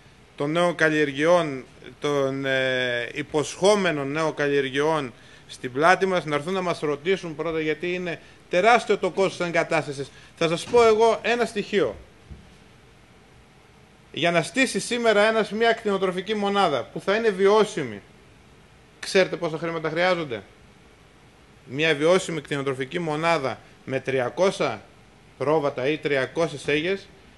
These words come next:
σήμερα χρειάζεται ούτε λίγο, ούτε πολύ, από το μηδέν, πεντακόσιες χιλιάδες ευρώ. Και σας ρωτώ, ποιος από εδώ μέσα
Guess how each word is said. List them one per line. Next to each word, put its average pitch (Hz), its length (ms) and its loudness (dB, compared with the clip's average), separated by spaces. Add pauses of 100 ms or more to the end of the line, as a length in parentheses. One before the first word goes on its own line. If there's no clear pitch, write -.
(120)
σήμερα 170 520 -2
χρειάζεται 147 720 0
ούτε 214 320 4
λίγο, 156 380 0 (100)
ούτε 226 260 4
πολύ, 180 420 4
από 160 240 4
το 170 120 -2
μηδέν, 175 440 2 (560)
πεντακόσιες 175 640 4
χιλιάδες 180 500 2
ευρώ. 165 360 -2 (400)
Και 202 120 8
σας 196 160 6
ρωτώ, 220 540 8 (240)
ποιος 302 320 10
από 247 220 10
εδώ 208 180 10
μέσα 233 560 8